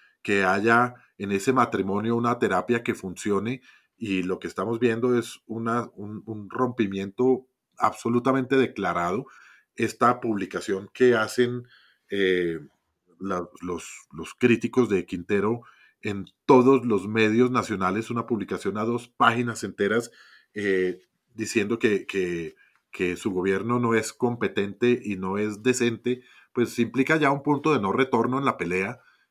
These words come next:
eh, y así va a seguir. No sé si vaya a, a dar para que, para que Quintero se vaya, se caiga, pero todo este, esta pelea matrimonial ha hecho un daño muy grande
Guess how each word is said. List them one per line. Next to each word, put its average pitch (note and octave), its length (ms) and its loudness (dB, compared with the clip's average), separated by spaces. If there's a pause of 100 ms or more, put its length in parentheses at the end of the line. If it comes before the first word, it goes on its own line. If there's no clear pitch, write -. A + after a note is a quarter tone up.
(120)
eh, F#2+ 600 0 (280)
y G#2+ 180 2
así F#2+ 260 0
va A#2 120 4
a B2 40 2
seguir. B2 520 2
No A2 280 0
sé B2+ 220 6
si B2+ 120 0
vaya B2+ 460 2 (580)
a, F#2+ 540 0
a G2+ 40 0
dar G2 280 -2
para A#2 260 2
que, E2+ 480 -2 (380)
para E2+ 240 -8
que E2 440 -4 (160)
Quintero G2+ 720 -2
se F#2+ 160 -4
vaya, C3 480 4
se - 180 -6
caiga, B2 420 0
pero G2+ 360 0
todo D3+ 300 6
este, D3 520 0
esta C3+ 220 -6
pelea A2 240 0
matrimonial A#2 760 -4 (540)
ha G#2 100 -2
hecho A2+ 220 -2
un A2+ 80 -2
daño A2+ 280 0
muy C3 220 2
grande D3 520 2